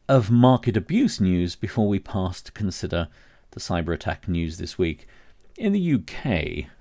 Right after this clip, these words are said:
the Financial Conduct Authority has obtained a confiscation order against Timothy Coleman, former chief financial officer of Redcentric P L C,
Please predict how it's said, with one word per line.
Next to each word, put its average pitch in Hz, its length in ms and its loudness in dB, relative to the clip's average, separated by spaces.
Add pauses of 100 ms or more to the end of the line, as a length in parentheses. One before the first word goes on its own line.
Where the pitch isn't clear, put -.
the - 140 -8
Financial 98 420 -4
Conduct 107 360 0
Authority 98 360 -4
has 98 100 -6
obtained 120 400 -2
a - 20 -2
confiscation 117 680 -2
order 80 300 -4 (280)
against 113 360 0
Timothy 98 280 0
Coleman, 104 500 2 (260)
former 117 300 4
chief - 260 0
financial 98 420 -2
officer - 300 -6
of 92 180 -6
Redcentric 98 760 -2
P 95 140 0
L 78 140 -4
C, 73 380 -4